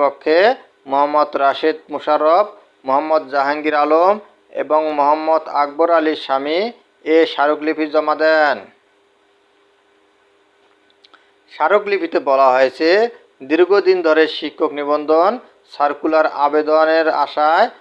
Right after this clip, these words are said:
বসে আছেন প্রায় লক্ষাধিক আবেদনকারী প্রার্থী, যাদের বয়স এখন প্রায় পঁয়ত্রিশ বছর হওয়ার উপক্রম। এমত অবস্থায় ষষ্ঠ গণবিজ্ঞপ্তি যোগদান পরবর্তী শূন্য পদ সংগ্রহ করে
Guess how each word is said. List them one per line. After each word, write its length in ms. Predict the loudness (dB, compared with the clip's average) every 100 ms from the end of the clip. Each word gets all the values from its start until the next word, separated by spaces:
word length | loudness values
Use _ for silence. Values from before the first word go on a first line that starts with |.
| _ _
বসে 300 | -4 -2 0 -2 -2
আছেন 320 | 0 0 0 -4 -12 _ -6
প্রায় 260 | 0 2 2
লক্ষাধিক 460 | -2 -2 -2 -2 0 -2
আবেদনকারী 520 | 0 -2 -2 -2 -2 -2
প্রার্থী, 480 | -2 -2 -2 0 0 -2 -6 _ _ _ _ -6
যাদের 340 | 0 0 0 0
বয়স 240 | 0 0 -2 -6
এখন 260 | -2 -2 -2 -8 -14 _ _
প্রায় 220 | 0 0 2
পঁয়ত্রিশ 380 | 0 -2 -2 -4 -4
বছর 200 | -2 -2 0
হওয়ার 220 | 2 2 0
উপক্রম। 580 | -6 -4 0 2 2 -2 -10 _ _ _ _
এমত 300 | -4 -2 -2 0 2
অবস্থায় 420 | 0 0 -2 0
ষষ্ঠ 220 | -2 -4 -4 -2
গণবিজ্ঞপ্তি 800 | -2 -2 -4 -2 -2 -2 0 2 2 0 -8 _ _ -4
যোগদান 460 | 0 0 0 -2 -2 -2
পরবর্তী 580 | 0 0 2 -2 0 -2 -2 -4
শূন্য 220 | -6 -4 -2
পদ 160 | -2 -2 -4
সংগ্রহ 320 | -4 0 0
করে 320 | 0 2 4